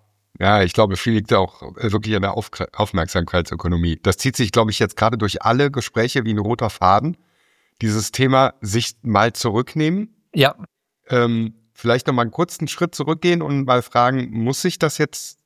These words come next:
Speaker 1: kommentieren? Muss ich mich darüber aufregen oder, äh, emotional anträgern lassen? Muss ich dazu eine Meinung haben? Muss ich das Projekt jetzt schon rausschlie-, schieben? Ist das schon, also das zieht sich wirklich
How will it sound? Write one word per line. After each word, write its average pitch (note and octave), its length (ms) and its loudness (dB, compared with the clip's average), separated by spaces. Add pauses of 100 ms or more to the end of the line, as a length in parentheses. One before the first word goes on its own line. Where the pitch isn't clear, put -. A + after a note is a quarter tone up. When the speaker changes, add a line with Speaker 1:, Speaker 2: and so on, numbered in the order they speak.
(280)
Speaker 1:
kommentieren? D3 720 0
Muss A#2+ 240 0
ich D#3 100 -2
mich E3 340 -4 (520)
darüber C3 640 2
aufregen C3 880 0
oder, A#2+ 420 2 (420)
äh, - 300 -4
emotional B2 480 2
anträgern B2+ 480 0
lassen? B2+ 360 -2 (280)
Muss A#2+ 220 -2
ich G3 100 -4
dazu G3+ 220 -2
eine G3 80 2
Meinung F#3 340 0
haben? F3 400 0 (680)
Muss D3+ 200 4
ich G3 100 0
das F#3 160 2
Projekt F3+ 340 2
jetzt F3+ 200 2
schon F3 140 2
rausschlie-, F3 720 0
schieben? F3+ 420 -2
Ist F3 180 -2
das G3+ 140 0
schon, C#4+ 160 0
also E3 200 4
das D#3 200 -4
zieht A3 160 -2
sich D#3 160 0
wirklich F#3 400 0